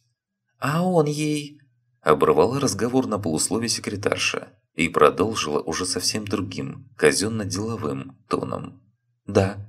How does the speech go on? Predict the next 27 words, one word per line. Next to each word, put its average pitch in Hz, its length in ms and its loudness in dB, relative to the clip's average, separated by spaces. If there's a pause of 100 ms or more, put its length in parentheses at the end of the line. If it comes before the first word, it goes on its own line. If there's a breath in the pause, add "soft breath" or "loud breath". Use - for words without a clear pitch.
(160)
я 151 180 2
вас 139 140 0
поняла. - 440 -2 (220 soft breath)
Что - 240 2
сказал 151 420 4
он? 95 400 0 (180)
Я 76 200 -4
поняла. 76 460 -6 (220 soft breath)
А 156 100 4
что 156 240 4
она?» 82 380 0 (480)
В - 160 -12
приемную 76 680 -2
вошел 80 320 0
начальник. - 760 -6 (560)
«Меня 73 500 -2
никто 71 340 -6
не 107 80 -6
спрашивал?» - 880 -4 (400)
«Нет, 135 300 2
Григорий 147 400 0
Иванович, 151 640 -4
никто». - 520 -2 (480)
«Эти 69 460 -2
все - 240 0
ко 71 160 0
мне?» 90 300 -6